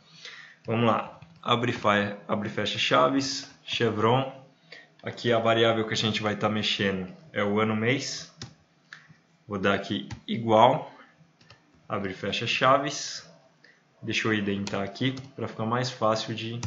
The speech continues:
enxergar, né? O que eu vou tá mexendo aqui no set análise. Bom, ano, mês, aqui a gente vai pegar uma variável que é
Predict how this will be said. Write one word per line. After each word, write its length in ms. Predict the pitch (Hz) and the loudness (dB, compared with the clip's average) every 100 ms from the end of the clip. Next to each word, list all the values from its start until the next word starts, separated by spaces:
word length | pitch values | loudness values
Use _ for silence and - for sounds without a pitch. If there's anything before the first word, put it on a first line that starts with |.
| - | -8
enxergar, 600 | 120 - 127 123 107 98 | -4 -2 0 0 -2 -4
né? 200 | 101 101 - - _ - - - - - | -6 -8 -10 -20 _ -20 -20 -20 -20 -16
O 80 | |
que 140 | - - | -12 -6
eu 60 | |
vou 100 | 95 | -4
tá 140 | 98 95 | -2 -2
mexendo 420 | 107 - 107 101 | -2 -2 -2 -2
aqui 240 | 101 - | -2 -4
no 420 | 101 104 104 104 101 | -2 0 -2 -4 -10
set 340 | - - 104 120 | -10 -6 -6 -4
análise. 580 | 110 107 - - - - | -4 -6 -10 -16 -16 -10
Bom, 300 | 156 104 - - - - - - - | -8 -8 -8 -20 -20 -20 -20 -16 -6
ano, 180 | 127 | 0
mês, 640 | 127 123 135 139 - - - - | 2 2 2 0 -4 -8 -14 -18
aqui 540 | - 101 - 131 - - | -12 -8 0 0 0 -8
a 80 | - | -4
gente 260 | 156 117 120 | 2 2 4
vai 140 | 117 | 2
pegar 340 | 117 113 117 117 | 4 4 6 6
uma 340 | 120 120 117 110 | 4 2 0 2
variável 600 | 113 110 110 113 117 117 | 2 4 4 2 2 -4
que 220 | - 110 | 0 4
é 400 | 120 - - | 4 2 -4